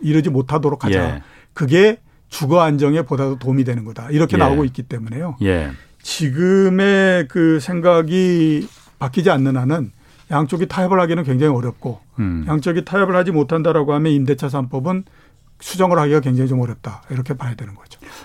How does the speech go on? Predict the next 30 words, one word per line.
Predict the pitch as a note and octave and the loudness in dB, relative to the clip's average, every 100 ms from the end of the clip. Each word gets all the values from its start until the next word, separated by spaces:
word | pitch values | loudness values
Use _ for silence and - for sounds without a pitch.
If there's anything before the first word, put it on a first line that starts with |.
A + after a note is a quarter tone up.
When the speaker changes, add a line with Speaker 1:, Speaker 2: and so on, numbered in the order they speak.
| - | 0
Speaker 2:
근데 | G#3 | 0
지금 | F#3+ F#3+ | 2 4
인수위나 | C#3+ F3 E3 F#3 F3 F3 E3+ D#3 D3+ | 6 4 4 4 6 6 6 6 2
그 | - D3 C#3+ C3+ | 2 4 6 4
지금 | - C#3 | 4 0
국민의힘 | B2 C3+ D3+ D3 B2+ | 4 4 6 4 2
쪽에서는 | C#3 C3 D#3 F#3+ E3 - | 2 2 2 -2 -4 -6
그 | - C3+ B2 A#2+ - - - - - | 0 4 4 2 -4 -20 -20 -20 -20
전월세가 | - G#2+ C3 D#3 - E3+ E3 | -2 4 6 4 2 2 4
상승한 | - E3 D#3+ C3 G2+ | 2 0 4 4 4
게 | C3 G#2+ D2 C2+ - _ - - _ | 2 2 0 -10 -20 _ -20 -20 _
그냥 | - A#3 | -2 -2
당연히 | - C#4 G3+ | 2 2 2
상식적으로 | - G#3+ - A3+ G#3+ | 2 -2 0 2 4
봐도 | F#3 F#3 F3+ | 4 2 0
집값이 | - - A#3 - A#3+ F3+ _ _ _ _ - | -4 0 0 2 0 0 _ _ _ _ -2
그렇게 | C#3+ G3 - | 2 2 4
미친 | B2 C3 G3 | 0 0 -2
듯이 | F#3 - | -2 -2
뛰었으니까 | - A3+ E3 E3+ E3+ | 2 2 2 2 0
당연히 | - A2 D#3+ | 0 0 2
전세 | G3 C3 B2+ | 2 0 2
가격이 | F3+ F#3+ F#3 F3 D#3+ C3 - - - - - _ | 2 2 2 4 4 2 -6 -20 -20 -20 -20 _
올라가는 | A#2 D#3+ D#3 D#3 | 4 6 4 4
거 | D#3 | 2
당연한 | A2+ B2+ B2+ | 4 6 6
거고, | A2+ A2 B2 F#2+ - | 4 4 4 2 -2
갭 | G#2+ C3 | -2 -2
투자해서 | - F3 F#3 E3 - D#3+ | -2 2 6 6 4 2
전세 | - A#2+ C3+ D#3 | 4 2 4 4